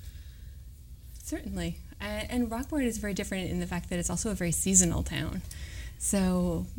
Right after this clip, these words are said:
Rockport tends to mirror more of the libraries down Cape Cod than it does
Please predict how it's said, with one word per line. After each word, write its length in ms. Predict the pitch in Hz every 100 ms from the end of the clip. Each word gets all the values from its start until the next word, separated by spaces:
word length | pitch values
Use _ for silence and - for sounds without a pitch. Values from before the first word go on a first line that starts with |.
| 208
Rockport 720 | 185 190 - 185 175 - -
tends 260 | - 190 -
to 100 | 180
mirror 300 | 175 175 170
more 200 | 170 170
of 80 |
the 80 | 170
libraries 520 | 165 160 165 147 170 -
down 460 | 160 160 165 165 -
Cape 220 | 160 160
Cod 400 | 269 226 202 196
than 140 | 185
it 120 | 175 170
does 680 | 165 156 160 - - -